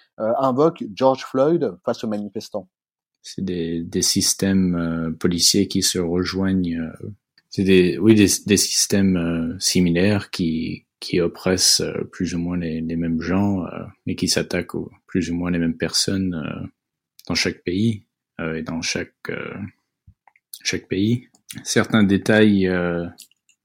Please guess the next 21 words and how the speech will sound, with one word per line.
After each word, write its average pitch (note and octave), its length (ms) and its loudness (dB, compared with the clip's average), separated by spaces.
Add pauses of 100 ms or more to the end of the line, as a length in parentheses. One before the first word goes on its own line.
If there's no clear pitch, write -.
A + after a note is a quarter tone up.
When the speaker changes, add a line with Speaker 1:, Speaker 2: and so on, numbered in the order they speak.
(340)
Speaker 2:
sur - 220 -4
la F#2 80 2
manière F#2+ 400 2
dont F2+ 200 -2
c'est, E2+ 460 -4
c'est - 260 -4
perçu G2+ 520 0
par F#2 160 -6
les F2+ 80 -6
manifestants, G2 1040 -4 (100)
euh, E2 260 -8 (1120)
avec F#2+ 220 0
des, E2+ 300 -6
des F#2 180 -6
conversations F#2 800 -4
sur, F2 460 -8
euh, D#2+ 300 -8
le - 60 -10
white F2 240 -2
privilege F#2+ 880 -2
ou, - 260 -10